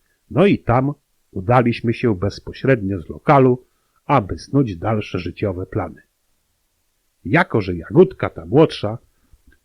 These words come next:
to u Mareczka darzona była wielką braterską miłością, raz dwa przygotowała zagrychę,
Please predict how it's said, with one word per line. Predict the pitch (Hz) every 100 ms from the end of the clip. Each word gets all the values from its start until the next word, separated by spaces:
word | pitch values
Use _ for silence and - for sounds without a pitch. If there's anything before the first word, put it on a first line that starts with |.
| -
to | 151
u | 110
Mareczka | 98 90 143 - - 98
darzona | 87 131 123 107
była | 95 90 82
wielką | 139 165 135 107
braterską | 87 85 - 135 123 - 82
miłością, | 82 90 143 - - 127 131 _ _ _ _
raz | 80 131 131 90
dwa | 85 131
przygotowała | - - 98 95 87 90 113 95
zagrychę, | 85 82 92 156 - 135